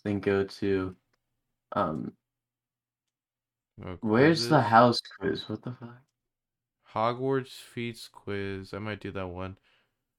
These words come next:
Speaker 2: Uh, room of requirement? Hmm.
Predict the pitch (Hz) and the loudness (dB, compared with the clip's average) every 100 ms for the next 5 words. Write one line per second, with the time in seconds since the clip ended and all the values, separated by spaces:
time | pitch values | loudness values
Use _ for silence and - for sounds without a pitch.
0 | _ _ _ - 110 110 110 - - _ | _ _ _ -8 -4 -2 -4 -8 -14 _
1 | _ _ - 117 135 160 160 135 123 - | _ _ -12 -4 0 0 0 -2 -6 -8
2 | - 110 110 139 170 214 196 - _ _ | -8 -2 0 -2 -4 -6 -10 -12 _ _
3 | _ _ _ _ _ _ _ _ _ _ | _ _ _ _ _ _ _ _ _ _
4 | _ _ _ _ _ _ _ - 147 110 | _ _ _ _ _ _ _ -14 -12 -10
5 | 92 | -12